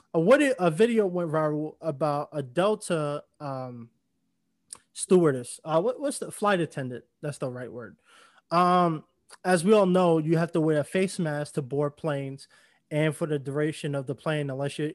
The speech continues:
eating or drinking food. And a couple, um, which sparked the whole debate, but the couple was black and the, and the flight attendant was white. Uh, there was getting an argument because, uh, I believe the husband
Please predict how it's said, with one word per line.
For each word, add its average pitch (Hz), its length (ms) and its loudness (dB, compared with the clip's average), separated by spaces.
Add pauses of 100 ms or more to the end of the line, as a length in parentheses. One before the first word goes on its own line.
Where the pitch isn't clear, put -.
eating 160 300 -6
or 143 60 -6
drinking 139 400 -10
food. 180 440 -10 (640)
And 165 500 0 (220)
a 160 140 0
couple, 151 680 -2 (340)
um, 143 520 0 (420)
which 160 300 0
sparked 175 340 0
the 160 60 0
whole 156 160 0
debate, 143 420 -2 (380)
but 156 100 2
the 156 80 -4
couple 180 320 2
was 151 160 -2
black 135 540 -2
and 139 160 -4
the, 131 340 -4
and 135 180 -2
the 131 60 0
flight 151 280 4
attendant 135 340 0
was 127 160 -2
white. 131 380 0 (520)
Uh, 156 320 2 (160)
there 180 180 6
was 185 140 4
getting 196 220 4
an 180 60 4
argument 165 480 2
because, 147 680 0
uh, 143 300 -4
I 147 60 -2
believe 156 500 0
the 151 120 2
husband 180 600 0